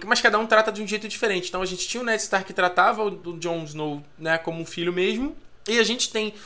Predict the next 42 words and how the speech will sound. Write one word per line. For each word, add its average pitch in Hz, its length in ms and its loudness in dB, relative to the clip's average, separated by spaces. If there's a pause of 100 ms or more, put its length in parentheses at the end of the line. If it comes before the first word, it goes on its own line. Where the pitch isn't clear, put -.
(180)
o 190 100 0
Lord 196 300 4
Bolton 185 420 4
que - 140 -12
trata 196 460 6
o 254 100 -4
filho 240 240 -10
dele 196 300 -2
como 240 320 -6
um 247 100 -8
bastardo 196 600 2
de 127 100 -8
verdade. 107 580 -4 (380)
E, 131 400 0
e 127 40 -2
fala, 160 280 4
"Você 180 260 -2
não, 285 280 -12 (260)
não, 240 100 -10
peraí, 226 420 2
é, 131 260 2
são 185 160 0
as 156 120 -2
mi-, 156 220 -6
as 160 100 -4
minhas, 208 560 -2
as 147 80 -6
minhas 233 220 -6
cores. 175 720 4
Você 123 240 -8
não 190 120 -4
é 190 40 2
um 202 100 0
Bolton, 135 380 -2
você 117 240 -6
é - 20 -6
um 170 60 -6
Snow, 143 500 -4 (240)
você - 100 -8
é 147 40 -6
um - 20 -6
bastardo." 139 760 4